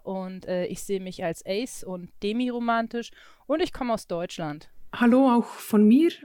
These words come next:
Speaker 2: mein Name ist Getz. Ich bin eine weiße Cis-Frau aus der Schweiz. Ich nutze Sie-Pronomen, ähm, und ich bin Aro und Ace. Und mit hier, äh, bei uns ist diesmal auch, äh, äh, Tenna.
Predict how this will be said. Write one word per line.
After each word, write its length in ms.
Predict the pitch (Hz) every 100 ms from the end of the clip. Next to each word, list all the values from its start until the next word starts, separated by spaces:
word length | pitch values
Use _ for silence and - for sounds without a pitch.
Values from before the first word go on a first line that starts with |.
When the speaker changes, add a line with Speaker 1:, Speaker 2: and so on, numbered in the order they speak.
| -
Speaker 2:
mein 220 | 226 208
Name 180 | 208 208
ist 240 | 202 -
Getz. 500 | 262 320 - - - _ _
Ich 300 | 427 202 202
bin 260 | - 208 208
eine 300 | 226 208 202
weiße 500 | 214 214 - 226 208
Cis-Frau 680 | - 269 - - 233 226 233
aus 200 | 233 202
der 100 | -
Schweiz. 600 | 196 226 254 285 277 - - -
Ich 160 | 208 202
nutze 260 | 202 -
Sie-Pronomen, 880 | 214 269 269 - 240 233 226 233 226 - - - - _
ähm, 400 | 240 202 202 196 208
und 180 | 202
ich 140 | 202 202
bin 260 | 220 202
Aro 340 | 208 190 196 190
und 380 | - 202 185 -
Ace. 540 | 165 180 - - - _ _ _ _ _ _ _ _ - -
Und 360 | 220 202 -
mit 460 | 262 233 240 - - 403
hier, 460 | - 226 240 262 403 -
äh, 260 | 220 214 208
bei 180 | 202
uns 240 | 214 220 226
ist 300 | 202 - -
diesmal 280 | 208 208 202
auch, 240 | 196 -
äh, 260 | 208 196 196 -
äh, 320 | 196 196 202
Tenna. 400 | - 247 294 294